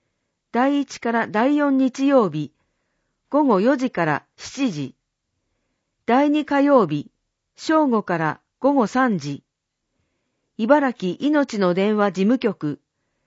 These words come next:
電話零二九八五二の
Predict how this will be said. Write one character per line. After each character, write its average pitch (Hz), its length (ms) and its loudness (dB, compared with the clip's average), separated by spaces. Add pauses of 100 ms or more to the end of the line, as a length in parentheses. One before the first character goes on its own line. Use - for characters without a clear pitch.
(360)
電 247 300 2
話 214 240 2 (180)
零 269 240 2
二 294 260 0
九 165 420 -2 (360)
八 277 320 -4
五 285 240 4
二 214 160 0
の 165 240 -2